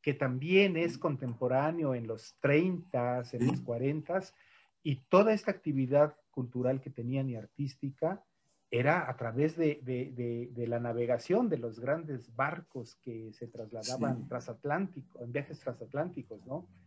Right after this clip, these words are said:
Speaker 1: Pero lo que significaba para la, la, la vida de la farándula o la vida de la ópera,
Speaker 2: Ujú.
Speaker 1: del, del, del, del, del cant,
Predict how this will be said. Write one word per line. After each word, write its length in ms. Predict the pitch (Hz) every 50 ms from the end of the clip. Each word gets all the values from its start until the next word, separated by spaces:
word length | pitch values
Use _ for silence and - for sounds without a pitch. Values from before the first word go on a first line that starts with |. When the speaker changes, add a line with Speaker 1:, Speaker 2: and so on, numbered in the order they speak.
| - _ _ _ _ - -
Speaker 1:
Pero 220 | 156 151 151 156
lo 140 | 147 143 139
que 100 | - 139
significaba 680 | - 147 139 135 123 - 131 - - 160 190 214 202 -
para 240 | - 131 123 123 120
la, 280 | 120 117 113 117 120 -
la, 240 | 127 123 120 123 143
la 120 | 147 127 123
vida 220 | 127 151 165 185 165
de 120 | 143 120
la 120 | 113 110 107
farándula 880 | - - 120 127 131 135 151 156 151 147 143 143 147 147 151 151 143
o 80 | 127 113
la 100 | 110 107
vida 280 | 107 120 127 131 123 110
de 180 | 113 104 104
la 160 | 104 101 101
ópera, 800 | 104 117 135 160 151 147 - - 131 127 123 123 123 131 131 - _ _ -
Speaker 2:
Ujú. 200 | - - - 123
Speaker 1:
del, 140 | 117 123 131
del, 100 | 131 - - - - - _ - - - - _ _ - 101 98 98 101 98 _ -
del, 100 | 104 -
del, 120 | - - - - - _ _ _ _ _ _ _ _ _ _ _ - - - - - - - - - - - -
del 240 | 120 123 127 123 -
cant, 340 | - 139 139 151 151 151